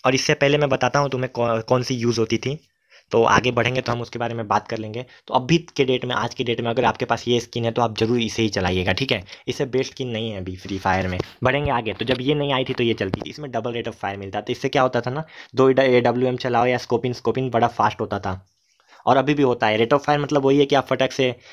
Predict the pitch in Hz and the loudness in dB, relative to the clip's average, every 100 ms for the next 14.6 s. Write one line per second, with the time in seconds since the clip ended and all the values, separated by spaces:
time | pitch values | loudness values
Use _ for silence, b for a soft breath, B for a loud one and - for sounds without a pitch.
0 | B 113 127 135 127 123 131 131 127 120 | B 4 6 6 4 4 6 6 6 2
1 | 117 120 117 117 120 123 120 - 120 120 | 2 0 0 0 2 4 2 0 -2 2
2 | 127 113 113 117 113 107 107 98 98 95 | 4 4 2 2 2 2 0 0 -2 0
3 | 90 92 98 92 104 113 110 117 120 - | 0 -2 -6 -6 0 2 2 2 -2 -6
4 | - - 123 139 135 139 135 123 120 131 | -12 -4 0 0 0 0 0 0 -2 -2
5 | 120 117 117 117 110 117 - 120 110 123 | -2 -2 -2 -4 -4 -6 -2 0 4 4
6 | 123 - - 120 127 127 123 120 107 104 | 4 0 0 4 4 4 0 0 -2 -4
7 | 104 - 107 131 120 92 _ - 113 120 | -6 -6 -4 -2 -4 -6 _ -6 0 2
8 | 120 113 127 110 101 98 120 196 185 170 | 4 4 4 0 -2 -2 -2 0 2 0
9 | 165 160 151 143 131 131 - - 131 123 | 0 -2 -2 -2 -2 -6 -12 -6 -2 2
10 | 113 117 110 113 113 107 110 104 123 110 | 2 2 2 2 2 0 -2 -2 -2 0
11 | 110 - 117 110 110 110 - 107 113 - | 0 0 -2 0 0 -2 -2 -2 -2 -2
12 | 110 101 101 113 117 131 131 117 110 110 | -4 -4 -2 0 2 2 2 -4 -4 -4
13 | 110 113 139 B B B - - - 131 | -2 -2 -2 B B B -14 -12 2 4
14 | 147 190 143 139 127 | 4 4 4 4 2